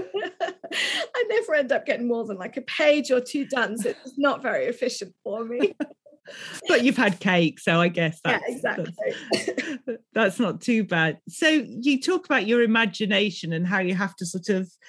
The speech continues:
Speaker 2: step into that ima-, im-, imaginary world in, in your mind.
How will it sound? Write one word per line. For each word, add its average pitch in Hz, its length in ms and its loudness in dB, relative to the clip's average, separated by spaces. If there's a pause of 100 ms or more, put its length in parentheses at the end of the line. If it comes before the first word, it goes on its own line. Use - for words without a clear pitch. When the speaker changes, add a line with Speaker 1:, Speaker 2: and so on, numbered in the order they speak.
(260)
Speaker 2:
step 220 420 0
into 208 380 4
that 170 240 0
ima-, 170 200 0 (140)
im-, 175 280 -2
imaginary 175 680 0
world 175 400 2
in, 180 300 -2
in 175 120 2
your 175 140 2
mind. 170 600 0